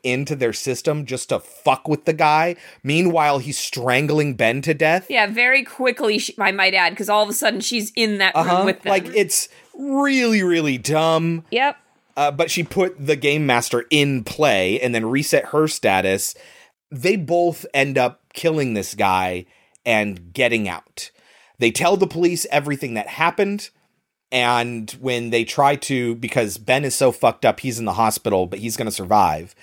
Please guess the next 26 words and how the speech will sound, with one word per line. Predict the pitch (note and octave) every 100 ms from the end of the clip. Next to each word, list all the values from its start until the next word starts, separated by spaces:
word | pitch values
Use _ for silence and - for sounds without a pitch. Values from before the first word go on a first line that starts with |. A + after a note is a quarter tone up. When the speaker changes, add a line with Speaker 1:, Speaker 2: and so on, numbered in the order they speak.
| - - _ _ -
Speaker 1:
Uh, | F#2+
when | B2 A#2
the | A2+
police | - C3 D3 -
take | - C3+ B2
Zoe | A2 A2+ A2 G2+
to | G2+
the | G2
location | F#2 E2+ A#2 A2 A#2
where | G2
she | F#2 F#2
said | - F#2
everything | E2+ F2 F2
happens, | B2 C#3+ C#3 C3 - - -
it's | -
completely | - G#2+ - F#3+ F3 D#3
run | D3+ C#3+
down | B2 A#2+ A#2+
and | G#2+
there's | G2
graffiti | - F#2+ C#3 C3+ B2+
everywhere, | G#2+ G#2 G#2 G2+ G2
just | G#2+ -
like | G#2+
you | A2
see | - G2 G2 F#2